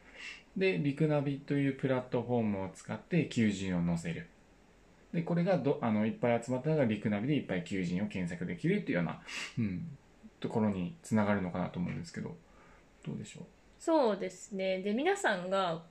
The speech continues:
Speaker 2: あの、求人サイトとこの求-、転職エージェントが混同するのが、
Speaker 1: うんうん。
Speaker 2: この応募する時のタイミングなんですね。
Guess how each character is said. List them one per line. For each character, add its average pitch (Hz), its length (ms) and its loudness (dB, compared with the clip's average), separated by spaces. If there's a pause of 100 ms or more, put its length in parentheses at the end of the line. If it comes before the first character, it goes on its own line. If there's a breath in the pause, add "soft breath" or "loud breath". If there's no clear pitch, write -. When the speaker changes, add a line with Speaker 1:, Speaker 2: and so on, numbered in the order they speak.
(120)
Speaker 2:
あ 190 180 -4
の、 185 340 -6
求 311 240 4
人 311 240 -2
サ 294 180 4
イ 208 120 2
ト 170 140 -2
と 175 220 -4
こ 170 120 -4
の 175 140 -6
求-、 233 440 0 (220)
転 247 140 0
職 233 200 0
エ 226 80 8
ー 202 60 2
ジ 180 80 -4
ェ 165 80 -4
ン - 20 -6
ト 165 60 -8
が 170 120 -8
混 285 320 2
同 277 160 6
す 277 160 -2
る 254 120 2
の 175 160 -2
が、 180 360 -4
Speaker 1:
う 170 60 4
ん 151 60 8
う - 20 8
ん。 208 60 4
Speaker 2:
こ - 160 0
の 320 100 8
応 311 60 6
募 320 100 4
す 302 140 -2
る 285 80 -4
時 269 120 -2
の 160 120 -6
タ 175 160 -4
イ - 20 -4
ミ 170 140 -6
ン 185 40 -10
グ 175 80 -8
な - 80 -8
ん - 60 -12
で - 80 -16
す - 120 -20
ね。 - 40 -20